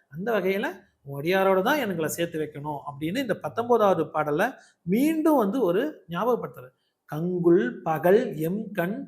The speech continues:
மற்றொன்றும் காணற்க." இரவு பகல் எல்லா நேரமும் நான் உங்களை தான் பார்ப்பேன், சுவாமியே உங்களை தான் தரிசிப்பேன் அப்படின்லாம் சொல்லி சொல்றாரு. இதுல இருபதாவது பாடல் பாத்தீங்கன்னா, எல்லா காலங்களையும் போ-, வழிபட வேண்டிய, பாட வேண்டிய ஒரு பாடல்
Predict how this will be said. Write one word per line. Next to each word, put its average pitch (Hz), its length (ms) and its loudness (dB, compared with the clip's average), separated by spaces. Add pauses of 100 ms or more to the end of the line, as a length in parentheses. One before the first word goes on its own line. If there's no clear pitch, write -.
(100)
மற்றொன்றும் 302 920 -2
காணற்க." 196 440 -6 (460)
இரவு 254 380 2 (100)
பகல் 208 320 2 (280)
எல்லா 226 360 -4
நேரமும் 220 400 -2
நான் 220 240 -4
உங்களை 190 280 0
தான் 247 200 -2
பார்ப்பேன், 180 360 -8 (300)
சுவாமியே 196 380 -6
உங்களை 180 340 -2
தான் 214 220 -2
தரிசிப்பேன் 160 540 -6
அப்படின்லாம் 147 500 -10
சொல்லி 156 260 -6
சொல்றாரு. 139 360 -8 (580)
இதுல 208 260 2 (320)
இருபதாவது 226 640 8
பாடல் 175 300 0
பாத்தீங்கன்னா, 160 420 -6 (300)
எல்லா 180 260 -4 (220)
காலங்களையும் 175 640 -4
போ-, 160 220 -6 (420)
வழிபட 175 360 0
வேண்டிய, 156 420 -4
பாட 170 300 -2
வேண்டிய 156 420 -6
ஒரு 156 220 -6
பாடல் 120 300 -16